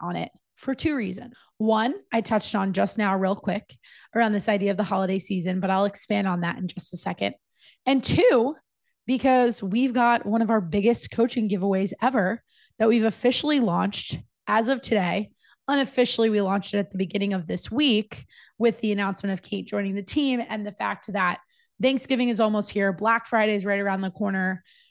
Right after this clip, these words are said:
We've always done in the past three years, big, big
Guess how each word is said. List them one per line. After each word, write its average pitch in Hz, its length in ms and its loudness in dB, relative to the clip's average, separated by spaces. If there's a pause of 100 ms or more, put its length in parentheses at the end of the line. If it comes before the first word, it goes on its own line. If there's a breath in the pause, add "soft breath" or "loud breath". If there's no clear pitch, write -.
(160)
We've 226 220 0 (100)
always 240 460 6
done 202 340 0
in 196 140 -8
the 196 80 -2
past 196 340 -4
three 202 200 -4
years, 190 280 -6 (220)
big, 220 420 4 (240)
big 196 360 2